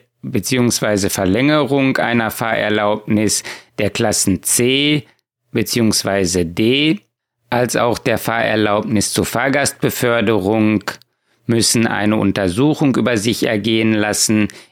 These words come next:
in der ermittelt wird, ob Erkrankungen vorliegen, die die Eignung oder bedingte Eignung ausschließen. Und wer Personen im Kraftfahrzeug befördert,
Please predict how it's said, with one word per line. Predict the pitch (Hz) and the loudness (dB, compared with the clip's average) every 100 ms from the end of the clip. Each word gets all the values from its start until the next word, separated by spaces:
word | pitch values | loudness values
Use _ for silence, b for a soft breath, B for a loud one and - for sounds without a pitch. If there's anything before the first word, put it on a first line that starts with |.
| _ | _
in | 127 113 | 0 2
der | 110 107 113 | 2 0 -2
ermittelt | - 98 101 113 - 107 - | 0 2 2 0 0 -2 0
wird, | 117 110 107 - | 0 2 0 -2
ob | - 113 | -6 -2
Erkrankungen | 110 - 113 113 123 120 117 110 110 | -4 -2 -2 0 0 2 2 2 0
vorliegen, | - - 113 107 104 101 104 104 107 101 95 B B - | -4 -4 -2 0 2 2 2 2 2 2 0 B B -4
die | 95 104 104 107 | 0 2 2 2
die | 95 113 | 2 -2
Eignung | 101 101 101 - 107 107 101 | -2 -2 -2 -2 0 0 0
oder | 113 104 | -2 -2
bedingte | 95 90 98 101 95 - | -2 -2 0 0 -2 -4
Eignung | 87 87 - 87 | -2 -2 0 -2
ausschließen. | - 110 143 - 151 151 135 - 156 151 - _ _ _ _ _ _ | 0 -2 0 0 2 0 2 2 2 0 -4 _ _ _ _ _ _
Und | 123 143 139 | -2 0 0
wer | 131 120 | 0 -2
Personen | 113 98 90 120 165 160 143 | 0 0 2 2 2 2 2
im | 123 | 0
Kraftfahrzeug | - 127 120 - 127 117 - 110 - | -2 -4 -4 -4 -4 -4 -2 -2 0
befördert, | 104 - 113 107 104 104 - | -2 0 0 2 0 -2 -4